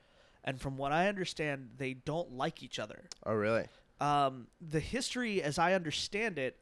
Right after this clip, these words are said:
Speaker 1: is one day during a writer's meeting when
Speaker 2: I think
Speaker 1: Sarah
Speaker 2: I've heard
Speaker 1: Silverman
Speaker 2: this.
Speaker 1: was a writer,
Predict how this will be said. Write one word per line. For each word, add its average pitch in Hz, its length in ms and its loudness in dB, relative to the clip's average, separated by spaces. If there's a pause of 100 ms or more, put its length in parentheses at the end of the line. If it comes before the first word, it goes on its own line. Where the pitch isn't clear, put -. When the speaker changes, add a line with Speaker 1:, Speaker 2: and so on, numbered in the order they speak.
Speaker 1:
is 143 240 -2
one 165 300 4
day 202 160 8
during 165 260 2
a 151 40 6
writer's 170 500 6
meeting 131 340 -2
when 135 100 -4
Speaker 2:
I - 40 -6
think - 80 -2
Speaker 1:
Sarah 170 160 4
Speaker 2:
I've 170 60 4
heard 180 60 -2
Speaker 1:
Silverman 165 400 2
Speaker 2:
this. 147 160 -8
Speaker 1:
was 165 280 6
a 165 80 8
writer, 139 560 0